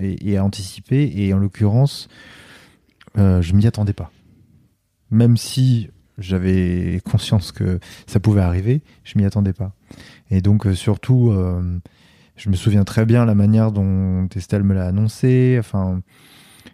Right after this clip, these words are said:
j'ai, j'ai, j'ai, je m'y attendais tellement pas que je n'ai pas compris au début. Elle m'a fait une petite carte avec, euh, un dessin de,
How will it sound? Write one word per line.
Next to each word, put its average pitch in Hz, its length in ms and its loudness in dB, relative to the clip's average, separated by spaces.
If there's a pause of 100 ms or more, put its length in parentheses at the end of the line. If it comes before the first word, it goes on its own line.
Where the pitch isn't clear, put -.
(280)
j'ai, 123 320 -4
j'ai, 113 220 -2
j'ai, 107 240 0
je 101 100 0
m'y 110 80 4
attendais 123 260 2
tellement 147 340 2
pas 170 160 0
que 160 100 -8
je 120 80 0
n'ai 110 80 4
pas 135 120 0
compris - 460 -4
au 131 120 -2
début. 104 340 0
Elle 104 160 0
m'a 101 320 0
fait - 180 -4
une 113 80 2
petite - 220 -8
carte - 500 -2
avec, 104 360 -2
euh, 92 220 -4
un 101 120 2
dessin 107 420 0
de, 92 360 0